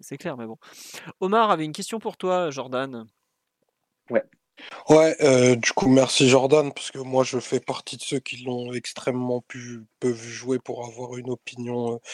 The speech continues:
Speaker 3: une opinion assez claire. Euh, j'ai cru, euh, j'ai cru savoir et comprendre, du coup, que le, que le Sporting était une équipe, euh,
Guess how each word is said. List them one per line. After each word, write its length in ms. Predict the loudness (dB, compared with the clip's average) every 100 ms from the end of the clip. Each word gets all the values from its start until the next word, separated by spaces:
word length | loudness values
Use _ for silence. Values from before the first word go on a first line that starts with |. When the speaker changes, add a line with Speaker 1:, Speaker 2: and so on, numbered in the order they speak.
| -10 -6 0
Speaker 3:
une 60 |
opinion 380 | 0 2 6 8
assez 260 | 6 4 -2
claire. 260 | 4 2 2 -8 -8 2
Euh, 240 | 4 4
j'ai 200 | 0 -4
cru, 180 | -2 2
euh, 440 | 4 6 6 4
j'ai 180 | 2 -4
cru 260 | -10 -10 -6
savoir 480 | 2 4 4 2 0
et 60 |
comprendre, 520 | -4 -10 -2 2 2
du 160 | -2 -12
coup, 180 | -10 -8
que 140 | -2
le, 420 | -2 -2 -6 -8 -10
que 80 | -12
le 60 |
Sporting 520 | -10 -12 -12 -14 -12
était 220 | -14 -12 -12
une 160 | -10
équipe, 380 | -10 -14 -14 -8
euh, 120 | -8